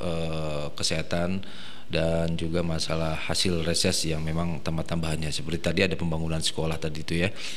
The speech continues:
Nah, di kesempatan hari ini juga kita masih ngebuka di line teleponnya Abang Danpo. Ya, saya sih yakin banget Abang Danpo udah pada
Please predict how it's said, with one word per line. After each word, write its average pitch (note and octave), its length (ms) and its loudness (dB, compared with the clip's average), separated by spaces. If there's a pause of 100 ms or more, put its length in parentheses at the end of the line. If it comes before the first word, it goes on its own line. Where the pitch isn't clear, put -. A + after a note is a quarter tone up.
(240)
Nah, A2 320 8 (640)
di C#3+ 320 12
kesempatan C#3+ 400 8
hari C#3+ 240 6
ini D3+ 80 4
juga D#3 400 8
kita C3+ 260 6
masih C3+ 540 6
ngebuka B2 320 6
di B2 80 6
line B2 160 8
teleponnya A#2+ 880 6
Abang G#2+ 160 4
Danpo. G#2+ 560 8
Ya, F#2 320 6
saya G#2 160 4
sih A2+ 160 6
yakin G#2 240 4
banget F#2+ 320 4
Abang F2+ 160 2
Danpo F2 240 2
udah F#2 80 2
pada F2+ 160 4